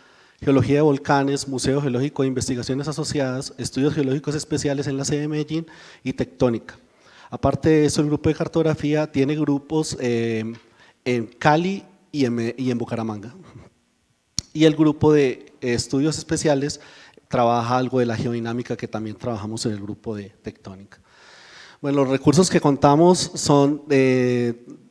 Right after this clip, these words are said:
el dos mil diecisiete dos mil dieciocho terminamos con casi diez mil millones.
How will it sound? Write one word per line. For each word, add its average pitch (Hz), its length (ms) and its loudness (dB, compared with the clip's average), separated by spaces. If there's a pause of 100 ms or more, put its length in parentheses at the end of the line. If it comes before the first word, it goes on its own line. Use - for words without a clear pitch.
(480)
el 135 180 0
dos 135 120 4
mil 143 160 0
diecisiete 160 440 2
dos 160 60 6
mil 139 140 2
dieciocho 160 420 2
terminamos 135 520 0
con 120 340 -2
casi 135 320 0
diez 135 220 0
mil 123 100 -2
millones. 147 580 -4